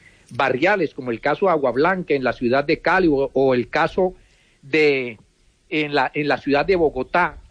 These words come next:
donde son los jóvenes excluidos completamente, que ellos son los que están en alguna medida detrás de esos bloqueos que se están produciendo en la ciudad de Cali.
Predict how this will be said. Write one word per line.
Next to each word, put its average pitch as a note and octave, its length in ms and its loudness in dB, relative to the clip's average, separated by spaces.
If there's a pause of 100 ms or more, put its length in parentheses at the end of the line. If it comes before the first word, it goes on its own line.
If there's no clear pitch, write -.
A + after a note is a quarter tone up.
(540)
donde E3 480 0
son A#3+ 280 0
los A#3+ 200 0
jóvenes A3 440 -2
excluidos F#3 640 -2
completamente, F#3+ 920 -2
que - 140 0
ellos A3 200 -2
son C4+ 320 0
los E3 180 -2
que C#3+ 100 -6
están E3 440 -4 (480)
en D#3 160 -2
alguna E3+ 340 -2
medida D3+ 560 0 (320)
detrás D#3 540 0
de E3+ 120 2
esos E3 280 -2
bloqueos C#3+ 540 2
que C3 100 -16
se - 80 -14
están C#3+ 240 -8
produciendo D3 760 -2 (320)
en C#3 180 0
la A#2 80 2
ciudad A#2+ 380 -2
de B2 120 -2
Cali. G#3+ 320 -2